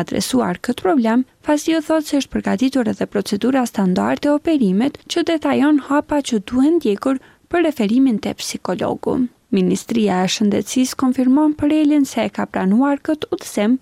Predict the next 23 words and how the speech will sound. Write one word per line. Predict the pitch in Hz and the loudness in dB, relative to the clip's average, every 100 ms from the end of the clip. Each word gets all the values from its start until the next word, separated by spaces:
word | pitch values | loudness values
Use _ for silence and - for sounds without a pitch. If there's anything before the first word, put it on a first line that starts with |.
| - | -2
por | 311 311 | -2 -2
thot | - 320 302 | -2 -2 -2
se | - 220 | -2 -2
organizimi | 180 - - 220 - 254 | -2 -2 -4 -2 0 2
i | 208 | 0
brendshëm | - - 220 - 175 | -2 -2 0 0 0
në | 175 | 0
spitale | - 339 311 240 247 311 302 - 330 | -2 -4 -2 0 2 0 -2 -6 0
nuk | 339 - | 0 0
është | 302 294 - | -2 -2 -4
kompetencë | 226 190 190 - 233 247 - | -2 -2 -2 0 0 0 -2
e | 262 | -6
saj. | - - - 247 - _ _ | -4 -6 -6 -8 -12 _ _
Mjekët | 247 262 - 226 | 0 0 -2 -2
e | 185 | -4
Klinikës | - 190 202 247 240 | -2 0 0 0 -4
së | - | -2
Onkologjisë, | 185 180 269 302 262 208 247 - | -2 0 0 0 0 -2 -2 -6
duke | - 262 262 | -4 -4 -2
folur | 254 - 277 196 | -2 0 0 2
në | 190 185 - | 2 0 0
kushte | 277 - 196 175 180 | -2 -2 -4 -2 0
anonimiteti, | 180 208 285 359 - 185 - 247 | 2 4 4 2 0 -4 0 -4